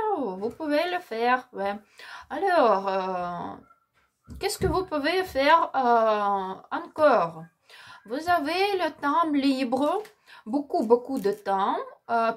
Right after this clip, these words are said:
pour, euh, lire un livre, euh, pour, euh, peut-être créer de la musique, pour, euh, faire quelque chose qui est assez plaisant pour vous. Peut-être vous avez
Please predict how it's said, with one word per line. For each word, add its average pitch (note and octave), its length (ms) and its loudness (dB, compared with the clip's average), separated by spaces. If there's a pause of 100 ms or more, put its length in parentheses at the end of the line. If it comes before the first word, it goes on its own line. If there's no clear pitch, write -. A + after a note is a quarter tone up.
pour, F4 420 2
euh, B3+ 680 4
lire A#3+ 320 -4
un F4 180 0
livre, D#4 640 -2 (580)
euh, G3 800 0 (140)
pour, D#4 340 4
euh, D#4 380 4
peut-être C4+ 640 -4
créer C4+ 420 -6
de B3 100 4
la B3 140 4
musique, B3 540 -6
pour, B3+ 360 2
euh, B3+ 640 4 (180)
faire C#4 720 0
quelque A#3+ 280 -4
chose B3+ 340 -4
qui B3 240 -4
est B3 140 2
assez A3+ 320 -2
plaisant B3+ 540 2
pour A#3 280 -2
vous. A3 360 -2
Peut-être A#3 460 -6
vous G#3+ 220 -2
avez A#3+ 340 2